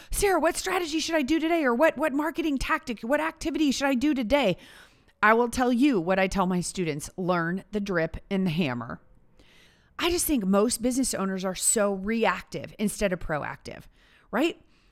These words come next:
I've been there where you look up and it's like, "Oh my gosh, I need clients. I panic. I want to shove things out the door." I did that a few times.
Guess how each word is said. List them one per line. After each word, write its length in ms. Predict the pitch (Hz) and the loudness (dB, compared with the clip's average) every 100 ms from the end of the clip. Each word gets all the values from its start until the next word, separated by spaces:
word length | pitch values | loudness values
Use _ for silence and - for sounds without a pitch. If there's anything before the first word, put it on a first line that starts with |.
| _ | _
I've 300 | 294 349 247 | 2 2 2
been 240 | 240 330 339 | 2 2 4
there 160 | 233 | 4
where 200 | 185 208 - | 4 2 2
you 180 | 226 | -2
look 220 | 277 285 330 | 0 2 0
up 140 | 320 | 2
and 100 | 220 | 0
it's 120 | 196 | 0
like, 160 | 220 - | -4 0
"Oh 80 | 277 | 2
my 140 | 277 | 4
gosh, 360 | 240 220 170 - - - - | 2 -2 -4 -10 -16 -10 2
I 100 | 285 | 4
need 160 | 294 | 4
clients. 360 | - 269 269 190 | 2 0 0 -2
I 40 | 190 | -2
panic. 400 | - 285 226 185 | 0 2 2 2
I 60 | |
want 160 | 190 233 | 0 0
to 80 | 208 | 0
shove 260 | 240 233 | 0 0
things 240 | 233 247 220 | 0 -2 0
out 140 | 196 | -2
the 80 | 202 | -2
door." 200 | 240 220 | 0 2
I 80 | 214 | 0
did 220 | 214 359 | 0 -2
that 160 | 320 247 | -2 -4
a 60 | |
few 220 | - 165 | -6 -10
times. 600 | 151 - 123 87 123 - | -12 -12 -12 -14 -14 -14